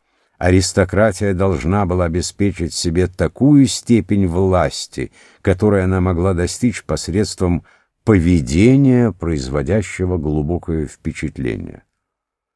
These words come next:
В утопии Платона, впрочем, аристократия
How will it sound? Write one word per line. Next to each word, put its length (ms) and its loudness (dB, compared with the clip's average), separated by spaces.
В 160 0
утопии 520 0
Платона, 680 -2
впрочем, 600 -2
аристократия 1400 -2